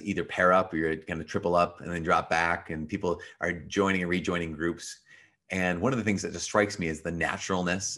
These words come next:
of, you know, you just kinda drop back a little bit 'cause you want some quiet time. Or you j-, join up with this other group 'cause you, you, what are they talking about up there? Or you get to just even, again, walk next to the Lord and have that opportunity to just, um,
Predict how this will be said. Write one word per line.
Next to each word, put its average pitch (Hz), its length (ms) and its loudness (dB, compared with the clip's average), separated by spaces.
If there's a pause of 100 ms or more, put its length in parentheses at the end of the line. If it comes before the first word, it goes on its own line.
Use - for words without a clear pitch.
of, 78 560 0 (640)
you 90 80 -4
know, 113 100 2
you 143 80 -2
just 135 180 -6
kinda 120 180 2
drop 107 220 6
back 107 180 4
a 92 40 -4
little 90 140 0
bit 80 200 0
'cause 87 100 -6
you 92 60 0
want 90 140 0
some 92 120 -6
quiet 87 320 2
time. 69 340 -4 (360)
Or 92 60 0
you 92 160 0
j-, 82 140 -10
join 107 280 4
up - 200 -4
with 98 160 -2
this 95 180 0
other 104 160 8
group 76 360 -4
'cause 85 180 0
you, 82 240 -2
you, 87 280 -4 (180)
what 110 120 2
are - 20 -2
they 143 80 2
talking 147 280 -2
about 80 180 2
up 73 120 -8
there? 71 260 -2 (320)
Or 95 100 4
you 104 80 8
get 139 140 4
to 147 80 -6
just 139 240 -4
even, 110 320 0 (180)
again, 92 160 0
walk 85 260 4
next 87 340 -2
to 80 360 0
the 85 120 0
Lord 80 420 0 (200)
and 78 500 -6 (380)
have 104 180 2
that 87 100 -2
opportunity 87 560 0
to 80 120 -6
just, - 500 -2 (760)
um, 73 460 -6